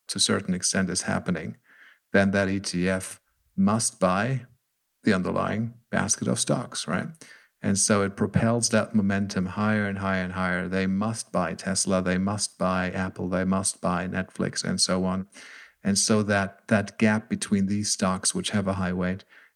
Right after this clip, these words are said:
and other stocks, the laggards in the index, becomes wider and wider and wider. I guess that's up to a point when it doesn't, and we'll find out when that is. And this brings me to your original question, which is the importance of divergent strategies.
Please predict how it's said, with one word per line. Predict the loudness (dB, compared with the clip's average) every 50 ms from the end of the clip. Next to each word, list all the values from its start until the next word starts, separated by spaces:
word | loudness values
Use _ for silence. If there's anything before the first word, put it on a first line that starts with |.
| _
and | 2 4 4
other | 4 4 2 0
stocks, | 0 0 0 0 0 0 -2 -4 -4
the | -2 0 0
laggards | 2 2 0 0 0 -2 -2 -2 -2 -2
in | -2
the | -2 0
index, | -2 -2 -2 -4 -6 -4 -6 -4
becomes | -4 -4 -4 -2 -2 0 0 0
wider | 2 2 2 2 2 0 0 -2
and | 0 0 0
wider | 0 0 0 0 0 -2
and | -2 -2
wider. | -2 -4 -4 -6 -6 -8 -12 -14 _ _ _ _ _ _ _ _ _ _ _ _ _ _ _ 2
I | 2
guess | 4 4 2 2 0
that's | 0 0 2
up | 0 0 0
to | 0 -2 -2
a |
point | 0 0 0 0 0 2 0
when | 0 0
it | 0 2
doesn't, | 2 2 2 2 0 -4 -6 -8 -10 -4
and | -2 -2 0
we'll | 0 -2
find | 0 0 0 0 2 2
out | 0 -2 0 0
when | 0 0 0
that | 2 2
is. | 2 2 2 2 0 -2 -2 -2 2
And | 2 4
this | 4 4 4 2
brings | 2 4 4 4 6 6 4
me | 4 2
to | 4 2 2
your | 2 2 2 0 -2 -4 -2 2
original | 2 4 4 4 2 2 2 2
question, | 2 2 2 2 2 0 -2 -2
which | -2 0 0
is | 0 0 0
the | -2 -2 -2
importance | -2 -4 -2 -2 -4 -2 0 0 -2
of | -2 0
divergent | 0 0 0 2 0 -2 -2 0 0 0
strategies. | 0 0 0 -2 -2 -4 -8 -8 -8 -6 -6 -8 -8